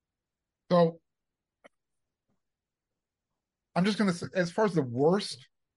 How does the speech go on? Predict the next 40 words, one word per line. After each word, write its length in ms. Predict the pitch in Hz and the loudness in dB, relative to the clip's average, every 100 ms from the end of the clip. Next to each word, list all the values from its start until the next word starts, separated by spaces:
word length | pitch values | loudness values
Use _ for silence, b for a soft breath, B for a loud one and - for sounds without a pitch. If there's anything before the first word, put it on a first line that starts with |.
| _ _ _ _ _ | _ _ _ _ _
you 120 | 147 | -10
can 160 | 165 175 | -8 -8
choose 280 | - 175 160 | -6 -6 -4
any 180 | 170 196 | -4 -4
one 160 | 180 | -2
of 80 | 175 | 0
those 240 | 160 147 | 0 0
games 400 | 131 131 135 131 | -4 -6 -6 -10
from 160 | - 123 | -8 -6
the 140 | 117 127 | -6 -6
eight-game 400 | 123 127 120 104 | -8 -6 -6 -4
losing 300 | 113 139 - | -6 -6 -10
streak, 340 | - 156 175 - _ _ _ _ _ - | -6 -6 -6 -10 _ _ _ _ _ -8
but 100 | 120 | -4
I'm 140 | 123 | -4
just 160 | 139 - | -6 -8
gonna 140 | 131 | -8
s-, 120 | 120 - | -8 -10
use 320 | 135 139 120 | -8 -8 -6
the 80 | 117 | -4
name 320 | 120 113 95 92 | -2 -4 -6 -8
John 380 | 85 107 110 | -4 -4 -2
Barnes, 500 | 107 92 90 87 120 _ _ _ _ _ | -4 -4 -4 -6 -8 _ _ _ _ _
and 280 | 92 87 85 87 _ - | -10 -6 -8 -10 _ -18
that's 260 | - 101 - | -10 -10 -10
the 80 | 113 | -10
end 100 | 98 | -6
of 60 | |
that 180 | 101 92 | -6 -6
discussion. 540 | 90 - 76 - 71 - _ _ _ _ _ _ _ _ _ _ 110 | -10 -12 -12 -12 -18 -20 _ _ _ _ _ _ _ _ _ _ -10
Uh, 140 | 104 | -8
because 440 | 87 117 151 - - _ _ _ _ _ _ _ _ - - | -4 0 -2 -2 -16 _ _ _ _ _ _ _ _ -18 0
that's 280 | 156 180 226 | 0 2 0
what 100 | 247 | 2
could 140 | 226 | 2
happen 360 | - 165 147 135 | 2 0 0 -2
this 240 | 131 - | -4 -6
year. 280 | 110 80 - - | -12 -12 -12 -6
Another 500 | 120 139 160 190 185 | -4 4 4 6 4
no-name, 1080 | 151 143 147 185 180 151 135 135 135 139 | 2 2 2 2 2 2 0 -4 -8 -12